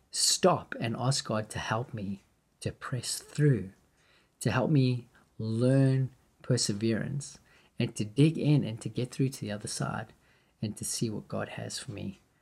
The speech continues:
over there." If that's you, I just invite you to sit in a receptive posture. And I'm gonna ask the Holy Spirit to come and rest on you right now and to empower you to do just that.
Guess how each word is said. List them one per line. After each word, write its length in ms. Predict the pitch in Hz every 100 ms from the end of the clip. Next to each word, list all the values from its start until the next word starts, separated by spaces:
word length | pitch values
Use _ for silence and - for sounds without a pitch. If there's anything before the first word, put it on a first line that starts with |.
| _ _ -
over 240 | 95 101
there." 260 | 98 98 135 _ _ _ _ _ _
If 120 | -
that's 340 | - 165 - -
you, 300 | 120 123 117 _ _ _ _ _ -
I 60 |
just 160 | 147 -
invite 340 | - 85 -
you 80 | 113
to 140 | 92
sit 220 | 90 - 117
in 120 | 98
a 80 | 92
receptive 600 | - - 110 - 147 151
posture. 540 | 107 - - - 147 - _ _ _ _ -
And 80 | 123
I'm 100 | 185
gonna 180 | 196 170
ask 140 | 175
the 80 | 160
Holy 180 | 156 165
Spirit 320 | - 165 151
to 40 | 147
come 220 | - 139
and 120 | 113
rest 280 | 120 139 -
on 120 | 135
you 120 | 107
right 240 | 107 123 -
now 320 | 87 85 - _ _ _ _ _ _ _
and 220 | 120 123
to 440 | - - 120 117 113 - _ _ _ _ -
empower 580 | 131 123 - 123 143 151
you 300 | 107 71 139 _ _ _ -
to 100 | -
do 400 | - 101 98 98 _ -
just 300 | - - -
that. 160 | -